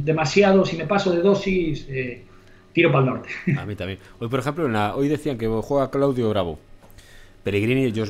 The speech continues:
Speaker 2: lo he, yo creo que lo he dicho en algún podcast aquí, para mí es uno de los mejores entrenadores que, que existe, me encanta Pellegrini,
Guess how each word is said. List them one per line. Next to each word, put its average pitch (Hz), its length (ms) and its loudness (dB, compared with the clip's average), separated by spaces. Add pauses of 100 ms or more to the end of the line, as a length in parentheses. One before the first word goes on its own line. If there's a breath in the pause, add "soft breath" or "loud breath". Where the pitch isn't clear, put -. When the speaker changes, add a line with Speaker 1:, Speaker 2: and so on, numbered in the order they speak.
(140)
Speaker 2:
lo 90 80 -4
he, 87 80 -4
yo 85 320 -14
creo 107 140 0
que 90 60 -4
lo 87 60 -4
he 85 40 -6
dicho 85 120 -12
en 85 60 -8
algún 85 180 -8
podcast 82 280 -10
aquí, - 120 -10
para 98 160 -6
mí 98 40 -6
es 90 60 -12
uno 98 80 -6
de 90 60 -6
los 87 80 -8
mejores 87 220 -8
entrenadores 82 360 -10
que, 80 280 -8
que - 80 -16
existe, - 280 -12
me 90 80 -8
encanta 87 360 -6
Pellegrini, 98 480 -6